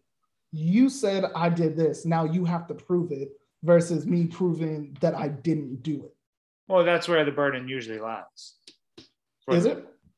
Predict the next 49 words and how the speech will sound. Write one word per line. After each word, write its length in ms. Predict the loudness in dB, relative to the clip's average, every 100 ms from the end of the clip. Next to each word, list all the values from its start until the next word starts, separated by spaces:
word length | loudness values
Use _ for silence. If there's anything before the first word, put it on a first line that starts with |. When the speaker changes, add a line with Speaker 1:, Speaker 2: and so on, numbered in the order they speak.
| _
Speaker 2:
Yeah, 300 | 0 2 2
like, 240 | -2 -6 -6
so 180 | -4 -4
if 480 | -4 -4 -2 -2
you 200 | 0 -2
bring 500 | 0 0 2 2 -4
the 80 | -8
case. 640 | -8 -6 -6 -8 -14 -16 -20 _ _ _ _ _ _ _ _ 4
Speaker 1:
But 180 | 4
with 160 | 4 2
Johnny 300 | 2 2 2
Depp, 320 | 4 4 2
he's 160 | -2 -2
bringing 240 | -2 -2
the 80 | -2
defamation 560 | -2 -2 -2 -4 -6 -6
case 220 | -6 -4
against 400 | -6 -6 -10 -18 _ _ _
Amber 220 | -2 0
Heard. 260 | 2 0 0 0
So 360 | 0 0 -6 _ _
with 180 | 0 2
Speaker 2:
Right. 220 | 2 0 -8 _
Speaker 1:
her, 280 | 0 2 2
she 240 | -2 -4
has 240 | -4 -4 -6
to, 260 | -4 -4 -8 _ _
so 180 | _ 0
she 240 | 2 2
has 200 | 2 0 -4
to 60 |
prove 460 | -6 0 2 0 -4 -16 _ 0
that 60 |
Speaker 2:
No, 100 | 4
Speaker 1:
he 80 | 6
Speaker 2:
no, 140 | 4 4
no. 100 | 2
Speaker 1:
did 100 | 2
Speaker 2:
Johnny 320 | 0 2 0
Depp 300 | 0 2 2 -2
has 180 | -8 -10
to 40 | -12
prove 240 | -12 -10
that 220 | -12 -12 -16 _
case. 360 | -16 -16 -18 -8
He's 260 | -4 -2
got 200 | 0 -2
the 80 | -4
burden. 400 | -4 -6 -8